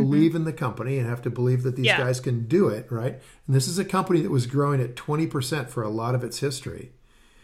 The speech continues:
Speaker 2: Yeah.
Speaker 1: And of course, is now not growing its earnings at all. And you have, assume they come back. I used about ten, eleven percent. I think,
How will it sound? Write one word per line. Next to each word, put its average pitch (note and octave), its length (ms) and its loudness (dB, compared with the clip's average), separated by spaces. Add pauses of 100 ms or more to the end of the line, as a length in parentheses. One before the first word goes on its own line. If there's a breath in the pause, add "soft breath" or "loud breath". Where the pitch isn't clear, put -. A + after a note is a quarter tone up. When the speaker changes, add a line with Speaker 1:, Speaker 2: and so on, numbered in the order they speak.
(140)
Speaker 2:
Yeah. F#3 280 -4
Speaker 1:
And B2 100 -2
of A#2+ 60 -4
course, A#2 240 -4
is A2+ 140 -6
now A#2+ 400 -4 (120)
not B2 400 -4
growing A#2+ 380 2
its G2+ 160 -6
earnings A#2+ 320 0
at G#2 60 -4
all. B2 420 0 (400 soft breath)
And C#3 420 2 (320)
you D#3 280 0
have, C3+ 180 -6
assume F3 460 2
they G3 120 4
come F3 220 2
back. C#3 320 0
I C3 120 0
used D3 280 4
about B2 500 -2
ten, C3 380 0
eleven A#2+ 460 0
percent. A#2+ 440 -4
I C3 80 0
think, D#3 200 -6